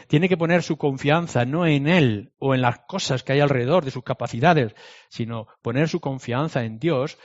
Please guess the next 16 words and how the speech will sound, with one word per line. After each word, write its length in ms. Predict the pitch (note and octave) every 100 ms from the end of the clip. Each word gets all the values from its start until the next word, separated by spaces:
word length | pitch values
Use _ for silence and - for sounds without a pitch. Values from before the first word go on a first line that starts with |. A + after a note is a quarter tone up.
| - -
lo 100 | B2
que 80 |
está 180 | B2 C3+
diciendo 440 | D3+ D3 C#3+ F3 C#3+
es, 160 | D3 - _ -
"Déjate 320 | D3 D3 D#3
llevar 300 | C#3+ A#2+ -
por 180 | G2+ D3+
él". 200 | D#3 - _ _ _ _ _ _ _
Y 140 | C3 B2+
cuando 400 | B2+ B2+ B2 A#2+
Dios 340 | D#3+ G#3+ -
habla 260 | F3+ G3 D#3+
en 80 |
su 160 | D3 C#3+
palabra, 520 | C3 D3 G#3+ C#3 A2+